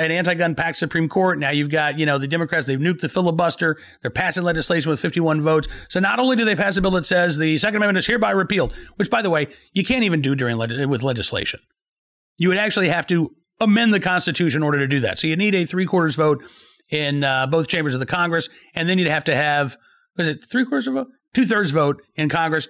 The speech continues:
Three-quarters of the states would have to ratify that. So I don't think that's gonna happen. But even if they were to, again, let's just assume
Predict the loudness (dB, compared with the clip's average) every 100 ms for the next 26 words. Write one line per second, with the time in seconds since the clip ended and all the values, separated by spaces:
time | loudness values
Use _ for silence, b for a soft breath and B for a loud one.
0 | b -2 0 2 2 2 0 0 0 -2
1 | -6 -4 -4 0 0 2 0 -2 -4 -4
2 | -6 -8 _ _ b b b -4 -2 0
3 | 2 2 2 2 2 0 -4 -12 _ _
4 | _ _ _ _ _ -6 0 2 4 2
5 | 4 4 2 2 2 2 0 -4 -2 0
6 | -2 -2 0 0 0 2 0 -2